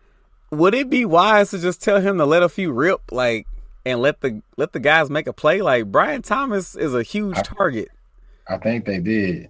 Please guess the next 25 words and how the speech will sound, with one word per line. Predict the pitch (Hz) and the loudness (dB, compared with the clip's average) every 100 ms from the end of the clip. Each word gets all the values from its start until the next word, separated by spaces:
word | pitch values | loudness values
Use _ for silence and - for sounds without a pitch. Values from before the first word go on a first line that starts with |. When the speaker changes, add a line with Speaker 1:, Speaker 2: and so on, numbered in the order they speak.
| - | -14
Speaker 2:
I | 85 | -10
think | 110 127 | -8 -4
they | 110 | -4
did. | 101 104 92 82 - - | -4 -4 -4 -8 -12 -4
And | 98 | -2
I | |
think | 104 113 | -2 -2
he | 120 113 | 0 0
let | 110 104 | 2 0
it | |
rip | 101 107 92 | 0 -2 -4
a | |
little | 95 104 | -4 -4
bit | 92 90 | -4 -6
too | - 127 127 | -8 -6 -2
much | 107 90 90 | -2 -2 -4
at | 87 | -4
one | 101 87 | -4 -6
point. | 85 80 67 80 | -8 -12 -14 -8
It | |
was | 104 92 | -6 -4
that | 92 | -2
Speaker 1:
Yeah. | 143 120 120 | 0 2 0
Speaker 2:
fourth | 107 | -2
down. | 98 113 | -4 -4